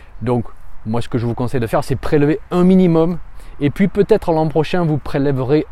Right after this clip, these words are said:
un petit peu plus en fonction de vos besoins, de vos besoins.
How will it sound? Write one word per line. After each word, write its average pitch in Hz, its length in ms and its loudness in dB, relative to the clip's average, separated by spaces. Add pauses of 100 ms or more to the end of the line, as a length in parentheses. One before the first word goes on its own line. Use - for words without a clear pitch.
un 143 100 0
petit 143 180 0
peu 131 140 0
plus - 380 -2
en 123 100 -2
fonction 123 480 -4 (420)
de 107 140 -4
vos 107 140 -2
besoins, 110 500 -2
de 101 120 -6
vos 110 140 -2
besoins. 135 260 0